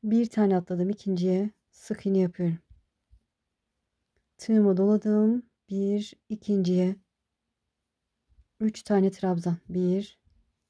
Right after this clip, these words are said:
iki, üç. Bir tane atladım ikinciye, sık iğne yapıyorum. İlk sıramız bu şekilde ilerliyor. Tığıma doladım. Bir tane atlıyorum ikinciye.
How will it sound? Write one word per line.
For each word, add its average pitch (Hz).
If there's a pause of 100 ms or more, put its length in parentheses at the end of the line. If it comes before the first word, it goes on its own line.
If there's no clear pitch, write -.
(1600)
iki, 208 (2500)
üç. - (1040)
Bir 226
tane 214
atladım 185
ikinciye, 190
sık 190
iğne 185
yapıyorum. 175 (720)
İlk 277
sıramız 202 (100)
bu 233
şekilde 208
ilerliyor. 185
Tığıma 208
doladım. 220
Bir 214
tane 202
atlıyorum 185
ikinciye. 196